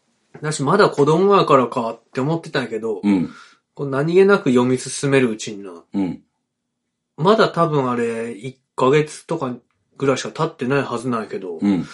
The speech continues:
Speaker 1: だんだんとあの頭身に近づいてきてんねん。
Speaker 2: 何？
Speaker 1: もう、
Speaker 2: <laughs> まだ、
Speaker 1: 小学生の。
Speaker 2: まだ小学生やんな。
Speaker 1: うん。小学生の南葛選抜で、
Speaker 2: うん。
Speaker 1: こう全国大会に臨む
Speaker 2: うん。
Speaker 1: 時とかになったら、もうあの頭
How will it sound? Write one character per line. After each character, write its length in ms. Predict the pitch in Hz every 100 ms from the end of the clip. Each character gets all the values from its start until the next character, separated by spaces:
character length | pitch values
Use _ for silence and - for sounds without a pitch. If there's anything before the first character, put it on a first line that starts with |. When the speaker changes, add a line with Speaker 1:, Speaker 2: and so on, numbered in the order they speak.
| - - _
Speaker 1:
だ 200 | 135 143
ん 180 | 165 170
だ 120 | 170
ん 120 | 175 170
と 160 | 147
あ 60 | 131
の 120 | 135
頭 200 | 135 143
身 180 | 135 143
に 160 | 135
近 200 | 127 -
づ 120 | 131 135
い 40 |
て 120 | 131
き 80 | -
て 120 | 139
ん 60 | 131
ね 60 |
ん。 20 | 151
Speaker 2:
何？ 640 | 359 - 254 240 285 302 339 - - - - 139
Speaker 1:
も 160 | - -
う、 20 | - 381 - -
Speaker 2:
<laughs> 360 | _ - - 165
ま 120 | 190
だ、 20 |
Speaker 1:
小 240 | 220 170 165
学 240 | 165 -
生 200 | - 131
の。 60 | 131
Speaker 2:
ま 140 | 190
だ 80 | 220
小 340 | - 233 233
学 120 | 247 -
生 160 | - 113
や 60 |
ん 100 | 92
な。 60 | 92 90 -
Speaker 1:
う 60 | 147
ん。 100 | 123 - - - _ -
小 200 | - 175
学 200 | 180 175
生 200 | - 156
の 240 | 143 131 101
南 300 | 120 143 147
葛 320 | 147 135 -
選 300 | 135 151 147
抜 280 | 123 110 -
で、 280 | 98 87 85 _
Speaker 2:
う 100 | 98
ん。 260 | 90 82 - _ _ _
Speaker 1:
こ 120 | -
う 40 | 110
全 260 | 117 120
国 160 | 117 117
大 260 | - 123 110
会 160 | 104
に 80 | 98
臨 320 | 107 113 117
む 260 | 110 104 - _
Speaker 2:
う 160 | 95 90
ん。 140 | 73 - _
Speaker 1:
時 220 | 139 -
と 120 | -
か 120 | 143
に 140 | 107 110
な 100 | 123
っ 120 | -
た 80 | -
ら、 140 | 110
も 440 | 107 147 190 117 -
う 40 | 127
あ 40 |
の 140 | 151
頭 200 | 156 160